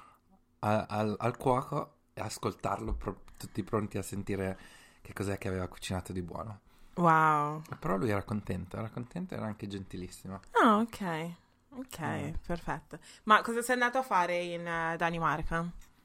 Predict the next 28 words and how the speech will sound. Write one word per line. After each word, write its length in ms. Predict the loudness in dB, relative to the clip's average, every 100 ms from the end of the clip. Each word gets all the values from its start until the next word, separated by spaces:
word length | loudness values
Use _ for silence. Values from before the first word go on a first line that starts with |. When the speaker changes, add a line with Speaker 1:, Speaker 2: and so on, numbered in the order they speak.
| -20 _ _ _
Speaker 1:
Lavori, 420 | 2 2 4 2 2
cose 280 | 0 -2 0
noiose. 420 | 2 2 0 0
Abbiamo 300 | 2 2 0
fatto 340 | -2 -6 -2
un 60 | -4
sacco 320 | -2 -6 -2
di 120 | 2
meeting, 800 | 4 6 4 2 2 4 2 2
eh, 360 | 2 2 2 -2 -8 -20 -20 -20 _ _
incontrato 1000 | _ -6 -2 -2 0 2 2 2 0 -2 -6 -12
persone 440 | -4 -2 2 2 4
in 80 | 2
giro 240 | 4 2
per 160 | 4 4
l'Europa 680 | 6 6 6 6 4 2 0
che 100 | -4
sono 260 | -2 0 0
venuti 320 | -2 -4 -4
tutti 300 | -6 -4 -2
lì. 180 | -2 -4 -12 -20 -20 -20 -20 -20 _ _ -10
Presentazioni, 1400 | -4 -2 0 -2 -2 0 6 10 10 8 6 6 4 0 -8 -18 -20 -10
cose 120 | 4
Speaker 2:
Hai 60 | 10
dovuto 240 | 10 10
Speaker 1:
del 80 | 10
genere. 200 | 10 10
Speaker 2:
presentare? 360 | 8 6 6